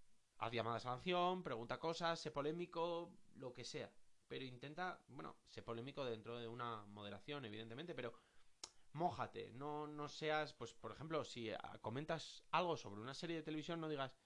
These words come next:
"Está muy bien, os la recomiendo". No, se-, eh, mójate más, di, "Mira, es la mejor serie que he visto en dos mil veintidós". ¿Por qué? Porque es más fácil que alguien te conteste y te diga, "Pues mírate esta", o, "Pues no estoy de acuerdo, es una mierda", lo que sea.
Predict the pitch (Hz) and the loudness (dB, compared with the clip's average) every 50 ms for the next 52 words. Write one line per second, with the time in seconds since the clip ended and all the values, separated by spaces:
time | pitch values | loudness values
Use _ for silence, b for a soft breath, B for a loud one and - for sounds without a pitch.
0 | b b b b b b b b - 139 - - 156 165 170 170 160 143 135 139 | b b b b b b b b -8 -4 2 2 4 4 6 4 4 4 2 2
1 | 131 120 113 107 - - - - - - - - - 120 113 104 117 113 107 107 | 0 -2 -4 -6 -12 -16 -18 -18 -18 -20 -18 -12 -8 -8 -6 -2 -2 -2 -2 -2
2 | 110 - - 110 123 127 127 120 113 95 95 - b b b b b b b b | -4 -4 -4 -4 -2 -2 -2 -2 -4 -6 -8 -8 b b b b b b b b
3 | b - 143 175 180 170 185 196 - - - - 113 113 113 135 139 - 170 - | b 0 0 0 0 -2 -6 -10 -10 -8 -4 -4 -2 -2 -2 -2 -4 -4 -4 -4
4 | 139 120 135 165 170 151 123 113 123 123 113 110 123 127 113 107 117 117 110 135 | -2 0 2 2 2 2 0 -2 -2 -2 -2 -2 0 0 0 0 0 -2 -2 2
5 | 139 139 135 131 131 135 131 131 - 139 127 - - 151 160 165 - 127 127 139 | 2 4 4 2 0 -2 -6 -4 -4 -4 -4 -2 -2 -2 -2 -2 -2 -2 -2 -2
6 | 151 - - 180 165 151 127 120 139 139 131 131 127 - 123 113 98 98 - b | -2 -2 -2 -2 -2 -2 -2 -2 -2 -2 -2 -4 -4 -2 -2 -2 -2 -4 -6 b
7 | b b b - 135 139 - 233 202 131 - - 117 117 - - - - - - | b b b -4 -2 0 2 2 2 2 0 -6 -10 -8 -8 -10 -12 -12 -18 -18
8 | - - - - - 139 160 202 185 - - 185 160 196 185 - 160 156 170 170 | -18 -14 -8 -4 -2 0 2 0 0 2 0 0 0 -2 0 0 0 0 0 -2
9 | 156 151 165 160 190 185 - 202 190 175 156 143 135 127 B B B B B B | -2 -2 -2 -2 -2 -4 0 0 2 4 4 4 4 4 B B B B B B
10 | B B B B - - - - 143 139 175 196 214 208 208 156 123 - - 120 | B B B B -18 -8 -2 -2 0 2 4 4 4 4 4 2 2 4 4 6
11 | 110 104 - 127 127 127 127 123 - - - 135 131 120 160 180 170 - 208 202 | 6 6 6 6 4 4 4 2 -2 -2 0 0 2 2 2 2 4 6 6 6
12 | 185 - 165 135 123 117 123 131 - 180 170 165 151 135 123 113 110 - - - | 8 8 6 6 6 6 2 2 2 2 2 4 4 4 4 4 4 2 2 4
13 | - 139 143 - 156 139 - - 170 139 113 | 6 6 6 6 4 2 4 4 4 2 2